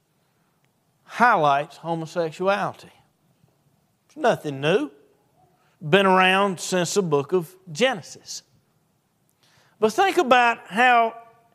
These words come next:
it has progressed from a sin that was practiced in secret, in the closet, so to speak. But now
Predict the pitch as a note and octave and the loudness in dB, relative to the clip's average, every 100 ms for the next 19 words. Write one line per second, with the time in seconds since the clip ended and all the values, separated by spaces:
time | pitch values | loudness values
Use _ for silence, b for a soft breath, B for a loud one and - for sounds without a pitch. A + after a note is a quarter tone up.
0 | b b b _ A#3+ B3+ B3+ - G#3+ G#3+ | b b b _ 2 2 0 -4 0 2
1 | G3+ F#3 - - _ _ _ _ _ _ | 2 -2 -8 -18 _ _ _ _ _ _
2 | _ _ - - - G3+ E3 C3 F#3+ F3+ | _ _ -20 -20 0 2 2 2 2 4
3 | A3 - - G3+ F#3+ F3+ F#3 F3+ E3+ D#3 | 0 -2 -4 0 0 -2 -6 -4 -4 -6
4 | - A#3+ A#3+ A3+ G#3 E3+ F3+ F3 F3 D#3 | -8 -4 -2 -2 -2 -2 -2 -2 -6 -8
5 | - A3 A#3+ - F#3+ E3+ - - _ _ | -2 0 0 -2 -4 -6 -6 -16 _ _
6 | D#3+ D#3 - - D4 D#4+ - C3+ F3 - | -18 -16 -14 -4 0 0 -2 -8 -8 -10
7 | F3 E3+ D3 - B3 C#4 G3 C3 - - | -10 -8 -10 -4 -2 0 -4 -8 -18 -14
8 | D3+ B2+ G#2 - C#3 E3+ - _ _ _ | -10 -10 -12 -14 -12 -12 -14 _ _ _
9 | _ _ _ _ _ _ _ _ _ _ | _ _ _ _ _ _ _ _ _ _
10 | _ _ _ _ _ _ _ _ _ _ | _ _ _ _ _ _ _ _ _ _
11 | G3+ G#3 F#3 F#3+ C4 D#4+ D4 B3 | 2 2 0 0 2 2 0 -2